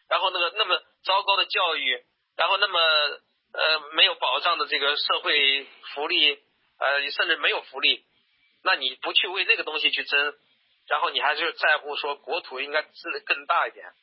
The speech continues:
那你知道那个国土原来有多大吗？现在是，还有没有九百六十万平方公里啊？实际上就是说，你说如果要是把世界上两千万平方公里给中国，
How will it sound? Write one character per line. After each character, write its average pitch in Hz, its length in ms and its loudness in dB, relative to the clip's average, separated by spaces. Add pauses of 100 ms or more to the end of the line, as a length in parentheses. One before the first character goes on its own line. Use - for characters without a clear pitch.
(420)
那 160 100 2
你 139 180 -4
知 - 160 2
道 165 320 -2 (240)
那 165 100 0
个 185 80 0
国 - 220 -2
土 123 460 -8 (320)
原 147 140 2
来 165 100 4
有 135 80 0
多 131 160 -4
大 139 220 2
吗？ 127 180 -2
现 170 220 -2
在 175 180 0
是， 170 140 -10
还 170 160 2
有 139 120 -2
没 160 100 -4
有 139 120 -2
九 143 120 -4
百 131 120 0
六 139 140 -4
十 131 40 -4
万 127 140 -2
平 123 100 -12
方 127 160 -4
公 135 160 -8
里 98 140 -14
啊？ 104 80 -12 (1600)
实 151 220 2
际 185 140 -2
上 160 220 0
就 156 100 -6
是 147 40 -4
说， 156 200 0
你 139 140 -4
说 156 600 0
如 160 180 -6
果 160 100 -2
要 151 80 2
是 156 160 -6 (280)
把 147 100 2
世 165 140 2
界 165 140 0
上 151 300 0 (440)
两 143 180 2
千 185 180 0
万 180 160 0
平 143 80 -14
方 151 200 0
公 147 160 -2
里 147 60 0
给 131 100 0
中 143 240 -6
国， 127 340 -4